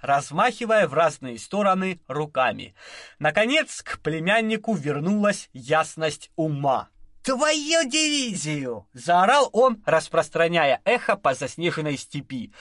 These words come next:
После кинулся вытаскивать из воды Свиридову, осознавая, в лютый мороз лед моментально схватится снова. Пришлось приложить огромные усилия, чтобы вытащить бедолажку оттуда и не упасть в прорубь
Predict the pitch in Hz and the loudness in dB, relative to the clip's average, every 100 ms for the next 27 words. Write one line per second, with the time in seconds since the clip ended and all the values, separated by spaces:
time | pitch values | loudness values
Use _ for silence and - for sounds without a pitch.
0 | - - - - - 247 302 - 277 285 | -18 -18 -18 -20 -4 0 0 0 0 0
1 | - 202 240 254 208 220 165 165 190 208 | -2 -2 0 0 0 0 -2 0 0 0
2 | - 208 208 208 135 131 143 160 202 160 | 0 0 0 -2 -6 0 0 0 -4 -2
3 | 160 165 135 113 - - - 220 240 170 | -2 -2 -2 -4 -8 -8 -4 -2 -2 0
4 | 170 147 143 127 - - 123 143 208 208 | 0 2 4 4 2 -6 -6 2 2 2
5 | 151 135 135 190 285 - - - 135 156 | 0 2 4 4 2 0 -8 -4 0 2
6 | 247 - - 135 139 143 131 190 214 202 | 0 0 -2 -2 0 -4 -2 2 2 2
7 | 196 - - 131 151 143 - 151 135 - | -2 -4 -4 0 0 -2 -6 -4 -4 -6
8 | 127 135 104 - - - - - - _ | -2 -2 -2 -6 -16 -20 -20 -20 -20 _
9 | 190 233 294 339 - 240 226 202 269 240 | -4 -2 0 0 2 2 4 4 0 -2
10 | - - - 156 170 254 247 247 247 214 | -8 -6 -4 0 2 4 2 2 0 0
11 | 208 - 185 170 151 143 120 - - 196 | -4 -2 -2 0 2 2 0 -4 -4 0
12 | 175 180 214 240 - 151 139 143 147 151 | 0 0 0 0 -2 -6 -2 2 4 2
13 | - 139 127 127 - 262 277 220 247 185 | 0 -6 -2 -2 -2 -2 0 2 2 2
14 | 175 165 160 151 - 190 - - - - | -2 -2 -2 -4 0 0 0 -4 -16 -4
15 | 151 220 214 214 | 0 2 2 -2